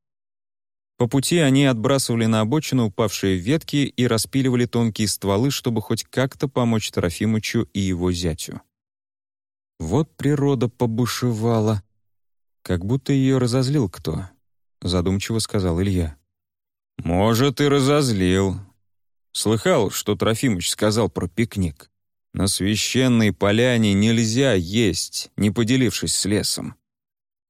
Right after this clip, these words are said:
И ты в это веришь? А как не верить? Мать моя вышла восемнадцать лет замуж по большой любви.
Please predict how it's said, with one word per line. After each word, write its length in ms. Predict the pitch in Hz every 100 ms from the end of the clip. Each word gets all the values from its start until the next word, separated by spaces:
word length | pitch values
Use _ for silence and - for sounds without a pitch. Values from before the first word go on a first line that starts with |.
| -
И 120 | 107
ты 260 | - 101
в 60 | 85
это 200 | 87 92
веришь? 440 | 87 165 160 - - _ _ _ _ _ _ _
А 160 | 90 87
как 360 | - 117 104 -
не 220 | 95 101
верить? 580 | 104 127 82 82 - - _ _ _ _ _ _
Мать 440 | - 101 151 131 143
моя 400 | 127 123 117 107
вышла 420 | 131 160 143 135
восемнадцать 920 | 120 123 - 123 127 147 - 135 104
лет 200 | 127 127
замуж 520 | 107 151 147 131 -
по 140 | 135
большой 460 | 127 131 131 - 147
любви. 640 | 143 139 139 151 135 104